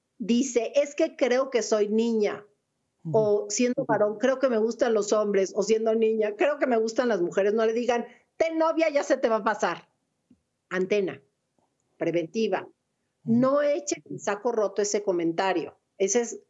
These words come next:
Speaker 1: la primera cosa, para que antes de que lleguen al club de promoción de quién sabe qué, en la universidad quién sabe cuánto, pues
Speaker 2: Ujú.
Speaker 1: podamos empezar a actuar, ¿no? Bien decía también Pablo que hay otros factores familiares, ¿no?
Speaker 2: Sí.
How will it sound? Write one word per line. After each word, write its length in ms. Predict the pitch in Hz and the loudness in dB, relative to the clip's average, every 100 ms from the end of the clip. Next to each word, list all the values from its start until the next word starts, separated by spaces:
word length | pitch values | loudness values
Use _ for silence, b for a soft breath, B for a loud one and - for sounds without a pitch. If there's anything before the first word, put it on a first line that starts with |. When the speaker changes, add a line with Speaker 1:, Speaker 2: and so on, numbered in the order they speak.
| _ | _
Speaker 1:
la 240 | 196 185 | 0 2
primera 420 | 190 196 208 240 233 | 0 2 2 2 2
cosa, 380 | 226 214 202 | 0 2 -2
para 220 | 208 196 196 | 0 0 0
que 100 | 240 | 0
antes 260 | 247 254 | 0 2
de 100 | 226 | 2
que 140 | 220 196 | 2 2
lleguen 320 | 202 208 202 | 2 2 0
al 140 | 185 | 0
club 240 | 196 196 196 | 0 2 2
de 240 | 185 175 | 2 0
promoción 480 | 185 175 175 202 202 | 0 0 2 2 2
de 100 | 202 | 2
quién 180 | 208 196 | 2 2
sabe 280 | 196 196 | 2 0
qué, 320 | 196 202 202 B B | 2 0 0 B B
en 160 | - 208 | 2 2
la 80 | 196 | 4
universidad 380 | 196 196 220 214 | 2 2 0 2
quién 160 | 220 | 0
sabe 220 | 220 214 | 2 2
cuánto, 480 | 214 208 190 208 - B B B | 2 2 2 0 0 B B B
pues 160 | 175 151 | 0 2
Speaker 2:
Ujú. 100 | 254 | 2
Speaker 1:
podamos 340 | 254 240 254 | 2 2 0
empezar 240 | 214 202 _ _ | -2 -2 _ _
a 40 | - | -14
actuar, 460 | - 214 185 - - | -2 0 0 -4 -12
¿no? 460 | 165 151 190 - _ b b b b b _ _ _ | -6 -2 -2 -4 _ b b b b b _ _ _
Bien 360 | 226 220 226 233 | 0 0 2 2
decía 420 | 226 233 208 202 | 2 2 0 0
también 540 | 185 180 175 175 175 | 0 0 0 0 0
Pablo 400 | 196 180 170 175 | 0 2 2 0
que 160 | 180 165 | 0 2
hay 180 | 175 185 | 2 0
otros 280 | 190 208 | 0 -2
factores 760 | 185 160 - 208 196 190 196 - | -2 -6 -2 0 2 2 0 -2
familiares, 880 | 160 160 185 214 196 180 202 - - | 0 2 2 2 2 0 0 -4 -6
¿no? 240 | 147 160 | -4 -4
Speaker 2:
Sí. 200 | - 127 | -4 -10